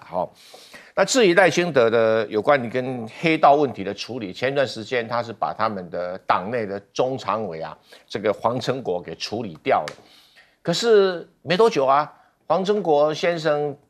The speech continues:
前段时间大力支持王世坚打败了何志伟啊。那你要告诉我们说，那王世坚的人设形象不容易让我们跟他跟黑道扯在一起。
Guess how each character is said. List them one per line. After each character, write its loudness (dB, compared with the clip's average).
前 -2
段 0
时 -6
间 -2
大 2
力 -4
支 -10
持 -8
王 0
世 -8
坚 -4
打 -4
败 0
了 -4
何 -6
志 -10
伟 -8
啊。 -16
那 -2
你 -14
要 -6
告 -2
诉 -6
我 -8
们 -18
说， -14
那 2
王 2
世 -4
坚 0
的 0
人 -4
设 0
形 -8
象 0
不 -6
容 0
易 -6
让 2
我 -2
们 -6
跟 -6
他 -4
跟 -6
黑 -4
道 0
扯 -8
在 -2
一 -6
起。 -14